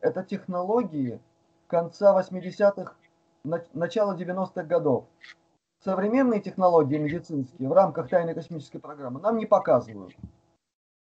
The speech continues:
Но о них тоже кое-что известно. Так вот, если есть такая медицина, эти люди могут ни о чём не беспокоиться, у них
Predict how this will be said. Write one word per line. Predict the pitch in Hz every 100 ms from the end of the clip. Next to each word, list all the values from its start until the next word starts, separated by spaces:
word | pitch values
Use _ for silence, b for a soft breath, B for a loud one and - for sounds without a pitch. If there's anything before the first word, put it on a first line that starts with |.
| _ _ _ _ -
Но | 214 214
о | 175
них | 190 202
тоже | 202 185 -
кое-что | 160 151 160
известно. | 143 123 95 - - _ _ _ _
Так | 170 180
вот, | 196
если | 220 220
есть | 214 208
такая | 202 202 190
медицина, | 180 190 - 254 226 123 110 _ _ _ _ _ _ _ _ _ _ _ -
эти | 220 226
люди | 214 165 120 - - -
могут | 151 175 180
ни | 175
о | 175
чём | - 202 208
не | 175
беспокоиться, | 185 - - 151 113 113 127
у |
них | 135